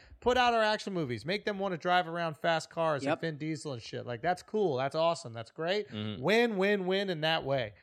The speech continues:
Speaker 1: That is way different because that's opt-in. You have to opt in to Fast and the Furious.
Speaker 3: Mm-hmm.
Speaker 1: You have to opt in to thinking Vin Diesel's cool. We don't even think Vin Diesel's cool in America, but if they think he's cool,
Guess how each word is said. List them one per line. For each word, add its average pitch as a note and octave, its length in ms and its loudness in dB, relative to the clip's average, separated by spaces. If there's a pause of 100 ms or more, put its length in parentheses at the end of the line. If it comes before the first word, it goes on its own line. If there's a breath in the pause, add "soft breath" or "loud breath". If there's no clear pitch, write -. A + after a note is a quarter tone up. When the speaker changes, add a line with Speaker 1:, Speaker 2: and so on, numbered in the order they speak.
(340 soft breath)
Speaker 1:
That F#3+ 200 4
is F3 140 2
way F#3+ 400 0
different D#3+ 260 -2
because D3 160 -8
that's E3+ 220 -4
opt-in. E3 500 -2
You D3+ 80 -2
have A3 120 4
to G3 100 0
opt E3 320 -2
in D#3 180 -4
to C3 300 -4
Fast C3+ 340 -2
and C3+ 80 -8
the A2 40 -12
Furious. A#2 420 -10 (180)
Speaker 3:
Mm-hmm. G#2 260 -6
Speaker 1:
You F#3+ 100 0
have F3+ 40 0
to F3+ 140 -4
opt E3 280 -2
in E3+ 120 -2
to C#3+ 80 -6
thinking C3+ 260 -8
Vin C#3+ 160 -4
Diesel's B2+ 380 -8
cool. A#2+ 320 -8
We G3+ 100 -2
don't C4 120 -2
even D#3 140 -2
think B2 200 -10
Vin C3 120 -8
Diesel's A#2+ 300 -8
cool C3+ 200 -10
in A#2 40 -8
America, A2+ 420 -10
but A#2 120 -12
if A#2 40 -14
they E3+ 140 -4
think F#3+ 220 -10
he's F#3+ 100 -14
cool, G#3 320 -6